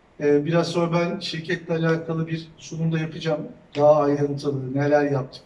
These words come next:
neler yapıyoruz, nereye gidiyoruz, e, nereden nereye geldik aslında.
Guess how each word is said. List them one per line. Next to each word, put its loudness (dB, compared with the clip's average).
neler 4
yapıyoruz, -4
nereye 2
gidiyoruz, -4
e, 2
nereden 4
nereye 2
geldik -4
aslında. -8